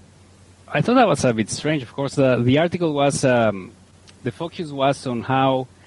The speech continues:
he went through the radar of the local authorities, but, uh, they didn't actually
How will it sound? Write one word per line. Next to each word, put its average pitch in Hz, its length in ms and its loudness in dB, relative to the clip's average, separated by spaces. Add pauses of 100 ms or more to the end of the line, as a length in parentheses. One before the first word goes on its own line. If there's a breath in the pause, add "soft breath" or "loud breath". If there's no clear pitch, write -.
(200 soft breath)
he - 240 0
went 139 300 -2
through 127 800 -8
the 117 100 -4
radar 139 460 2
of 123 300 -6 (240)
the 120 100 0
local 131 240 -4
authorities, 131 560 -6
but, 117 280 -6
uh, 101 220 4
they 117 180 2
didn't 120 280 0
actually 104 480 -4